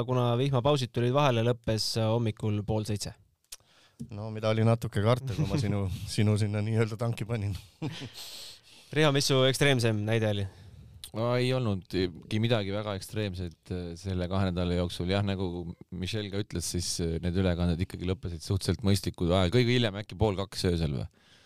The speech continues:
Speaker 3: Me päris, päris öiseid, äh, matše ei kommenteerinud.
Speaker 1: Aga igatahes, äh, meil on siis, äh, Miami Openi võitjad Hubert Hurkacz ja Ashley Barty. Alustame vast, äh, meestest seekord ja jätame naised, äh, natuke hilisemaks.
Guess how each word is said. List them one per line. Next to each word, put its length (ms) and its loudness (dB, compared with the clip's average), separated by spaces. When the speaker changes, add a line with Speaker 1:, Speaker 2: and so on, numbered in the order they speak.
Speaker 3:
Me 100 0
päris, 360 0
päris 380 -2
öiseid, 400 -2
äh, 100 -2
matše 380 -4
ei 320 -6
kommenteerinud. 720 -10
Speaker 1:
Aga 140 4
igatahes, 400 6
äh, 120 8
meil 200 4
on 60 2
siis, 140 0
äh, 160 6
Miami 320 4
Openi 480 2
võitjad 600 -2
Hubert 420 0
Hurkacz 640 0
ja 140 2
Ashley 400 -2
Barty. 540 0
Alustame 320 2
vast, 220 0
äh, 460 4
meestest 400 0
seekord 400 0
ja 160 -2
jätame 320 -2
naised, 460 0
äh, 600 0
natuke 260 -6
hilisemaks. 640 0